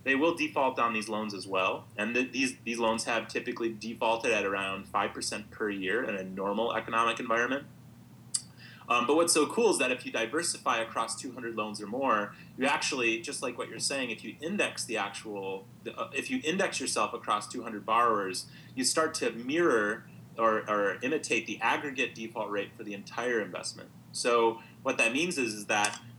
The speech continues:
the whole investment, peer-to-peer lending as a whole, has around five percent defaults.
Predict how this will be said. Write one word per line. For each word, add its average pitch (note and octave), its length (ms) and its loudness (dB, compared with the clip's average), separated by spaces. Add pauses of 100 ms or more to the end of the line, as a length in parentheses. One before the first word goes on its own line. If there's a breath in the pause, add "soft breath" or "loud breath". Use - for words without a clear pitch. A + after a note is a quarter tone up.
the A#2+ 200 -4
whole F3 380 2
investment, D#3+ 500 -2
peer-to-peer D#3 360 -4
lending B2 320 0
as A2 100 -2
a G2+ 60 -4
whole, B2+ 600 2
has A#2 160 -2
around A2 400 2
five A2 220 0
percent A2 400 -6 (160)
defaults. D3+ 720 -2